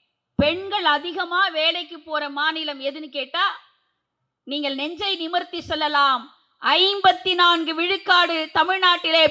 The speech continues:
பெண்கள் இன்றைக்கு நாங்கள் வேலைக்கு செல்கிறோம். நீங்க எப்ப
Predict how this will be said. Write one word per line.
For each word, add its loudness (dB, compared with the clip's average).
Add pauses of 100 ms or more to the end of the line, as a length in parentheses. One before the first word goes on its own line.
பெண்கள் 4
இன்றைக்கு -2
நாங்கள் 2
வேலைக்கு 2
செல்கிறோம். -8 (840)
நீங்க -2
எப்ப 4